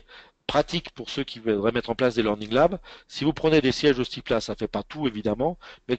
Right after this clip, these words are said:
si vous les prenez, essayez de prendre des sièges de couleurs différentes. Je vous explique pourquoi. Ça, c'est le, le, le conseil du jour.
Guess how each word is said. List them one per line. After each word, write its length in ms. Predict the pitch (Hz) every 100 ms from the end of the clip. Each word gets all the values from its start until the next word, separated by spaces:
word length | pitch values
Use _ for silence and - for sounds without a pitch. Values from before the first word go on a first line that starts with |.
| -
si 220 | - 190
vous 100 | 175
les 120 | 160
prenez, 440 | - 147 147 185 - - - _
essayez 340 | 139 - 180 185
de 120 | 143
prendre 420 | - 170 185 139
des 140 | 127
sièges 320 | 117 - 170 131
de 80 |
couleurs 420 | 127 - 131 151 123
différentes. 760 | 147 156 147 127 180 - - - _ - - - _ _
Je 140 | 95 123
vous 200 | 135 123
explique 300 | - 131 -
pourquoi. 420 | 110 - 143 226 _ - - - _
Ça, 240 | - 113
c'est 180 | - 117
le, 200 | 107 101
le, 540 | 98 107 107 104 101 107
le 100 | 113
conseil 340 | - - 127
du 140 | 113
jour. 300 | 110 156 208